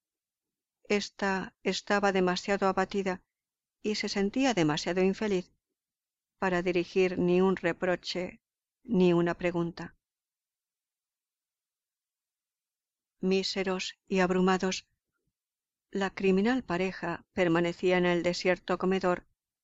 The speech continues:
entre los rotos fragmentos del interrumpido festín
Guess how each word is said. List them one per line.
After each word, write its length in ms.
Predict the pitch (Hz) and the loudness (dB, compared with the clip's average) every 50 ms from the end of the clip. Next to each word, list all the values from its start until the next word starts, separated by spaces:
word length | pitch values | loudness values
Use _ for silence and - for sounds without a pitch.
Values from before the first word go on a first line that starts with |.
| _ _ _ _ _ _ _ _ | _ _ _ _ _ _ _ _
entre 340 | - 202 202 196 - 196 190 | -2 0 0 0 0 0 2
los 220 | 190 190 185 - - | 2 2 0 0 -2
rotos 360 | 240 247 - - 190 175 - | -4 -4 -2 -2 -4 -4 -4
fragmentos 840 | - - 170 170 165 - - 185 185 185 180 165 - 170 165 170 - | -6 -4 -2 -2 -2 -2 -2 0 2 2 0 0 -2 -4 -6 -6 -4
del 140 | - 160 165 | -4 -2 0
interrumpido 720 | 175 170 170 - 165 165 175 170 165 - - 180 180 175 | 0 -2 -2 -4 -4 -2 -2 -2 -2 -4 -8 -6 -6 -6
festín 480 | 170 - 185 - - - 180 175 175 - | -8 -8 -12 -14 -12 -12 -12 -12 -12 -14